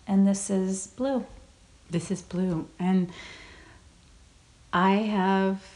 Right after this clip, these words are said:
Speaker 2: um, a problem with
Speaker 1: <laughs>
Speaker 2: my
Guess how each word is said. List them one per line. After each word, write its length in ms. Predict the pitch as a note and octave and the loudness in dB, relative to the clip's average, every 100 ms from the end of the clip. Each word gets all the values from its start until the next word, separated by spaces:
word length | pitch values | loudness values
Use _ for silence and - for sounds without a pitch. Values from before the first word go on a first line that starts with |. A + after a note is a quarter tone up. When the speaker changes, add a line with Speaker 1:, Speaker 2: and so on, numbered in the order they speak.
| - - - | -20 -20 -16
Speaker 2:
um, 680 | F#3+ E3+ E3+ E3 E3+ E3 F3 - - - - - - - - - - - - G3 | -10 -8 -6 -6 -6 -6 -8 -14 -20 -20 -20 -20 -20 -20 -20 -20 -20 -18 -6 -6
a 40 | |
problem 760 | - - C#3+ D#3 F3+ F#3 F3+ D#3+ | -6 -2 0 0 0 2 2 0
with 320 | D#3+ D#3 D#3+ - - - - | -2 -2 -6 -14 -20 -20 -4
Speaker 1:
<laughs> 160 | G3+ G3 | -2 2
Speaker 2:
my 360 | G#3 C#3 - | 2 2 4